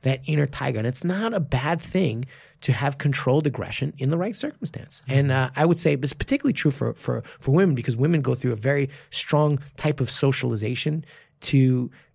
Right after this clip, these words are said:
Speaker 1: not allow them to express their anger. And I think it's part of our patriarchy,
Speaker 2: Mm-hmm.
Speaker 1: but it's also true for guys too. You know, like, um, you grow up in,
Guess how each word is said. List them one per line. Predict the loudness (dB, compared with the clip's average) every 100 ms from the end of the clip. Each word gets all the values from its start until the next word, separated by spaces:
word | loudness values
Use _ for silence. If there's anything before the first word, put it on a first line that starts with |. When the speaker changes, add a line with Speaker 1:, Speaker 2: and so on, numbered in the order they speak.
| _
Speaker 1:
not | -4 0 0 0
allow | -2 0 0
them | 0
to | -4 -6
express | -4 -6 -4
their | -4 -6 -2
anger. | 0 0
And | -2
I |
think | -2 -2
it's | -2
part | -6 -4
of |
our | -6
patriarchy, | -2 -2 0 -4 -4 -8 -10
Speaker 2:
Mm-hmm. | -8 -2
Speaker 1:
but | 0
it's | 2 2
also | 0 0
true | 0 -2
for | -2
guys | -4 -4 -4
too. | -2 -2 0
You | 0
know, | 0 0
like, | 0 -4 -8 -8
um, | -4 -4 -4 -8 -12 -8 -4
you |
grow | 2 2
up | 2 -4
in, | -4